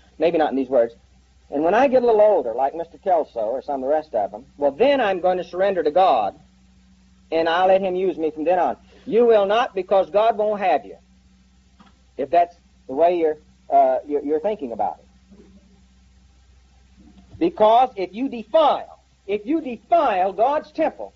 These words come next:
and continuously defile it, He won't use you for a temple anymore.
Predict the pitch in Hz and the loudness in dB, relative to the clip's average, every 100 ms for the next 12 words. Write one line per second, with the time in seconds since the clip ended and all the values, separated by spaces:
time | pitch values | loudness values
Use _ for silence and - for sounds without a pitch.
0 | 214 226 220 233 214 - 392 330 214 - | -6 -6 -4 -8 -8 -2 0 2 0 -4
1 | 165 143 - 139 104 117 175 _ _ _ | -8 -6 -4 -4 -4 -10 -12 _ _ _
2 | _ 269 339 294 269 - 285 240 175 196 | _ 0 2 2 0 -2 -4 -4 -6 -10
3 | 190 180 - 208 151 151 165 156 95 | -6 -4 -2 -2 -2 -4 -2 -2 -4